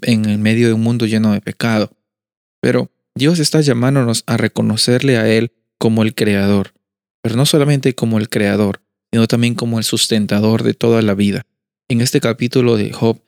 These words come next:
en capítulo treinta y ocho, vemos que no solamente Él crea,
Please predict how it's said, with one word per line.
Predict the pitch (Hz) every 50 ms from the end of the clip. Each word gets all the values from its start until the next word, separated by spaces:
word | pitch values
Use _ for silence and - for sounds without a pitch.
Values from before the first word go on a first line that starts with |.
| _ _ _ _
en | - - 104 113 113 - -
capítulo | - 120 - - 107 - 127 123 120
treinta | 117 127 117 110 107 104
y | 113 110
ocho, | 110 104 - - 85 80 - - _ _ _ _ _ _ _ _ _ _ _ _ _ -
vemos | 139 123 131 -
que | - -
no | 113 123
solamente | 135 151 143 135 127 120 123 127 127 - 120 113 113
Él | 110 - -
crea, | - 110 110 107 101 101 -